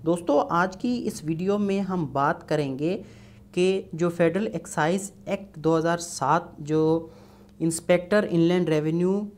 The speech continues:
के लिए रिकमेंडेड है, उसके सिलेबस में है, तो उसमें कौन कौन सी ऑफेंसेस हैं और पेनल्टीज हैं, तो हम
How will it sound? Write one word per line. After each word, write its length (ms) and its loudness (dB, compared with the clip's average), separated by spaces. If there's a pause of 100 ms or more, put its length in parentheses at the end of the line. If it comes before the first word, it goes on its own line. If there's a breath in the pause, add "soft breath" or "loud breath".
(160)
के 120 2
लिए 320 2
रिकमेंडेड 640 2
है, 280 2
उसके 240 -4
सिलेबस 540 0
में 100 0
है, 280 -2
तो 160 -4
उसमें 480 -4
कौन 220 2
कौन 200 0
सी 180 -8
ऑफेंसेस 720 -4
हैं 260 -4
और 300 -2
पेनल्टीज 720 -6
हैं, 220 -8 (300 loud breath)
तो 60 4
हम 300 0